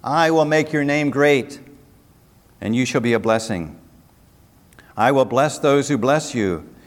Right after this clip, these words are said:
and I will curse him who curses you. And in you all the families of the earth shall be blessed.'" So here's a, here's a huge,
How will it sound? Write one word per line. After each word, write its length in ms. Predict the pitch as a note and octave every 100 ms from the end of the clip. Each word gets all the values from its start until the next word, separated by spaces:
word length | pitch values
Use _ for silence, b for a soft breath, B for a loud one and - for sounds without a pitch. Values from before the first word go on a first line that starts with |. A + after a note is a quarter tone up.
| B
and 100 | G#2
I 100 | G#2+
will 140 | G#2+ G#2+
curse 400 | - D#3+ E3 -
him 300 | G#2 F2+ E2
who 120 | G2
curses 480 | - D3+ D3 A2 F2+
you. 300 | E2+ E2+ D#2+ - - _ _ _ b b b b -
And 160 | G2+ G#2+
in 180 | B2+
you 400 | B2 C3 A#2+ G2+ A2
all 580 | G#2+ A#2 A#2 A2+ - B B B B
the 100 | F#2+
families 540 | - A#2 A#2+ G#2 F2
of 140 | G2 F2
the 140 | F#2+
earth 440 | G#2+ F#2 D#2+ - -
shall 220 | - F#2+
be 100 | F2+
blessed.'" 500 | E2 F#2 F2+ D#2 - - _
So 200 | - A#2+
here's 300 | D#3+ F#3+ D3
a, 320 | A2 G2 - B B B B -
here's 160 | D3+
a 60 | A#2
huge, 560 | A#2+ C#3 C3+ - -